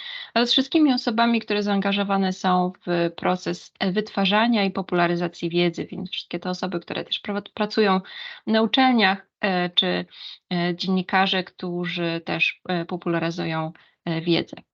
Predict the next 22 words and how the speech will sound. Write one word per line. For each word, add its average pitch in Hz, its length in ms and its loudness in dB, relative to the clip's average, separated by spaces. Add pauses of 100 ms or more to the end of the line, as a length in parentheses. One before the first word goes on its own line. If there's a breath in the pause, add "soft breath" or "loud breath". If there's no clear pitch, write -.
(300 loud breath)
Żeby, 202 560 0 (260)
e, 185 240 0
idea 247 280 0
otwartej 226 400 -4
szkoły 226 380 0
funkcjonowała 190 920 -2
najlepiej, 208 580 2
powinna 196 420 2
być, 175 420 -2
e, 175 280 2
celowa, 175 560 2
zaplanowana, 175 840 -2
powinna 185 440 0
też - 140 -4
odpowiadać, 202 640 -2 (480 loud breath)
e, 185 100 2
potrzebom, 285 540 2
interesom 233 580 0
wszystkich 214 500 -2
zainteresowanych, 190 1300 -2
e, 170 180 -2
stron, 170 500 -2